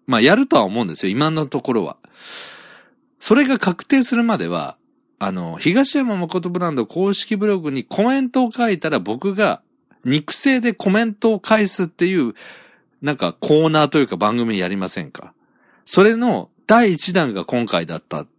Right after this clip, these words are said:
ていうのはどうでしょう？あの、東山にこう言いたい。まあ、こういう人はあんまりいないんですよ。僕そこまでなんか、あの、目立ってないので。えー、東山、これについてどう思う？う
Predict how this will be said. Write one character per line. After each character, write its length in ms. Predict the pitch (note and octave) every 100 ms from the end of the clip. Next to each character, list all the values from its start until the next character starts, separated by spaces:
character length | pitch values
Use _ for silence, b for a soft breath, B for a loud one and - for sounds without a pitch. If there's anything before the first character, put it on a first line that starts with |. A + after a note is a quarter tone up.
| _
て 100 | -
い 160 | F#2 F2
う 40 |
の 100 | D#2+
は 80 | C#2+
ど 120 | G2+
う 60 | F2
で 60 |
し 80 | D#2
ょ 140 | - -
う？ 1200 | _ _ _ _ _ _ _ _ _ _ _ B B B B
あ 140 | G#2
の、 100 | G#2+
東 380 | G#2 B2 D3 -
山 220 | D#3+ C#3
に 100 | A#2
こ 180 | - B2+
う 40 |
言 180 | B2 A#2+
い 40 | A2+
た 200 | C3 F#2+
い。 160 | D#2+
ま 140 | - A2
あ、 60 |
こ 240 | F2 - D3+
う 20 |
い 20 |
う 20 | D#3
人 160 | -
は 60 | E2+
あ 20 |
ん 100 | F#2
ま 60 | C3+
り 100 | G#2+
い 40 |
な 100 | A2
い 60 | B2
ん 20 |
で 60 | F2
す 100 | -
よ。 60 |
僕 260 | D2 G2 -
そ 180 | - -
こ 140 | -
ま 180 | E3+ E3+
で 120 | D#3+
な 100 | D#3
ん 80 | D#3
か、 400 | C3 E2 D2+ C#2
あ 60 | C#2+
の、 260 | C#2+ D#2 - _ _ _ _
目 140 | G#2+ A2+
立 120 | C#3+
っ 20 |
て 140 | -
な 140 | F2+ E2+
い 60 |
の 120 | D2 -
で。 160 | B1+ _ B B B B B -
え 440 | F#2 F2+ F2 E2
ー、 40 | E2+
東 340 | B2 G3+ G3+
山、 280 | A3+ A#2 D2+
こ 140 | - E3+
れ 100 | A#3+
に 80 | A#3
つ 100 | A#3
い 60 |
て 140 | F3 G#2
ど 180 | B2
う 20 | B2+
思 300 | F#2 C#2 G1+ _ _ _ _ _ _ _ _ _ _ _
う？ 40 |
う 40 | E3+